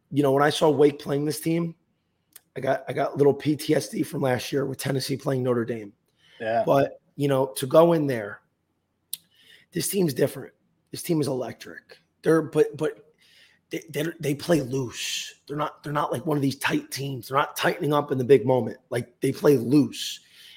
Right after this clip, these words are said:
Speaker 1: And this team, you know, to see firsthand how good their pitching is. Like, I, when I, the second game, when they beat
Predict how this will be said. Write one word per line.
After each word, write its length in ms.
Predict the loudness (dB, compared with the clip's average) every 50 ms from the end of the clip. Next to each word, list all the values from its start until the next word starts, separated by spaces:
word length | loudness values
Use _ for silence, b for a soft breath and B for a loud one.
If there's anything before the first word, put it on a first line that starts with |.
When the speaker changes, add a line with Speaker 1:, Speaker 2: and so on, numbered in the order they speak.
| B B
Speaker 1:
And 120 | -4 -2 0
this 160 | -2 -2 -2
team, 520 | -2 0 0 2 2 0 0 -2 -4 -6 b b b b b b b
you 100 | -4 -2
know, 60 | 0
to 100 | 2 2
see 220 | 0 0 0 -2 -2
firsthand 560 | -2 -2 -2 -2 -2 -2 0 0 2 2 4
how 140 | 4 2 4
good 200 | 6 6 6 6
their 120 | 4 2
pitching 320 | 2 0 0 0 -2 -8
is. 160 | -12 -12 -12 -12
Like, 140 | -12 -12
I, 160 | -10 -8 -8 -8 -8 -8
when 160 | -6 -2 -2
I, 140 | -2 -2 -2 -4 -6 -10 -10 -10 _ -12 -8
the 100 | -8 0
second 340 | 4 4 4 4 4 0
game, 360 | 0 0 0 0 0 -4 -6 -12 _ _
when 180 | 2 2 4
they 140 | 4 2 2
beat 340 | 2 0 -2 -2 -2 -4